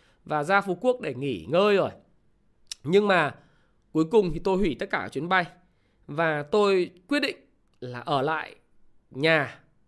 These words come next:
Và ở lại nhà thì ở đây đó lý do tại sao tôi có mặt ngày hôm nay trong studio của tôi để mà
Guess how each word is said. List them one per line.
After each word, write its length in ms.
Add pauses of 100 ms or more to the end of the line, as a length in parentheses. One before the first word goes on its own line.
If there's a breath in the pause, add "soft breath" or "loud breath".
(140)
Và 240
ở 240
lại 280
nhà 300
thì 320
ở 160
đây 340
đó 100
lý 120
do 120
tại 140
sao 180
tôi 140
có 180
mặt 280
ngày 340
hôm 160
nay 220
trong 240
studio 460
của 100
tôi 260
để 200
mà 260